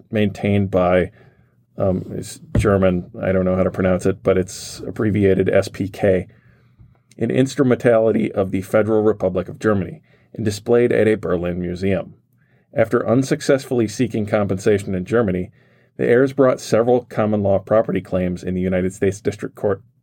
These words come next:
against Germany and S P K, S P K collectively, Germany. Germany moved to dismiss, arguing that it was immune from suit under the Foreign Sovereign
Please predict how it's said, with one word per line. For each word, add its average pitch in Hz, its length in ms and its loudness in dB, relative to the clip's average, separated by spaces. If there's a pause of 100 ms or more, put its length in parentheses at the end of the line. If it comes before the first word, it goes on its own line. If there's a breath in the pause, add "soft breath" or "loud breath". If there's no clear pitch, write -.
(120)
against 127 420 -2
Germany 90 420 -4 (380 soft breath)
and 113 180 0
S 104 220 2
P 101 200 -10
K, 104 480 0 (220)
S 110 240 0
P 107 240 -6
K 101 440 0
collectively, 98 720 -2 (100)
Germany. 101 460 -4 (1600)
Germany 139 380 4
moved 123 300 2
to 117 80 0
dismiss, 101 520 -2
arguing 110 460 2
that 101 120 2
it 104 100 -2
was 104 180 -2
immune 104 720 2
from 98 180 -8
suit 104 380 0
under 104 180 2
the 101 140 0
Foreign 98 360 -2
Sovereign 92 540 0